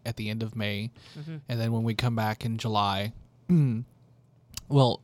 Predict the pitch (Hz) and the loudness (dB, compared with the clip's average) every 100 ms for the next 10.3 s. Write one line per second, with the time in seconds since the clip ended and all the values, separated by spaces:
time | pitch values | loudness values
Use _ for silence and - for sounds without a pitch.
0 | - 143 139 127 135 123 117 113 117 131 | -2 0 2 2 4 2 2 -2 0 0
1 | 107 113 123 101 - - - - 123 110 | 2 0 -2 -4 -4 -8 -8 -2 0 0
2 | 95 101 110 101 - 117 120 117 107 107 | -2 -2 -4 -6 -6 -2 0 2 2 0
3 | 113 120 110 110 107 117 117 117 113 110 | 0 0 -2 -4 -4 -2 -2 0 -2 -2
4 | 113 110 104 101 110 120 113 - 107 - | -2 -4 -4 -4 -2 -2 -2 -2 -4 -6
5 | - - - _ _ - 143 - _ _ | -10 -10 -12 _ _ -4 -4 -4 _ _
6 | _ - - - _ _ - 147 117 151 | _ -20 -20 -20 _ _ 0 2 2 -4
7 | - _ 220 208 156 143 180 233 269 - | -16 _ 0 2 0 -2 2 2 2 -2
8 | 202 262 202 226 226 226 226 - 185 185 | -4 -2 0 2 4 2 -2 0 2 4
9 | 175 185 180 185 - 202 - 185 214 - | 2 4 6 4 6 4 6 6 4 -2
10 | - - | -14 -12